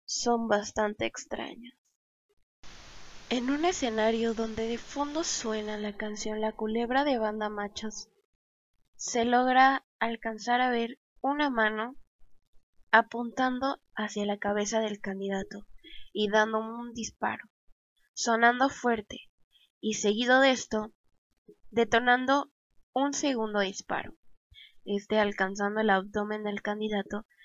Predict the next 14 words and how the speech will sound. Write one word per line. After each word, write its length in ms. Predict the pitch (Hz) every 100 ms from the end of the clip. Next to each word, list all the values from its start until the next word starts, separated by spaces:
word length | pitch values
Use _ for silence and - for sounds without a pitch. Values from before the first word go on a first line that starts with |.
| -
haciendo 480 | 214 220 247 262 277
que 140 | 240
él 160 | 220 220
cayera 540 | - 220 233 220 220 - _ _
al 240 | 214 214
suelo. 360 | 208 - - - _ _ _ _ _ _ _ _ _ - _ _ - - _ - - - - _ _ _ _ - _ - _ _ _ - - - - - - _ _ -
Justamente 760 | - 262 285 - 359 254 226 220
después, 720 | 220 208 - 208 202 196 - _ _ _ _ _ _ - -
toda 380 | 233 247 254 269
la 160 | 247 214
gente 680 | - 214 208 202 220 226 _ _
empezó 540 | 226 214 214 214 247
a 60 | 247
agarrar 560 | 247 220 214 220 226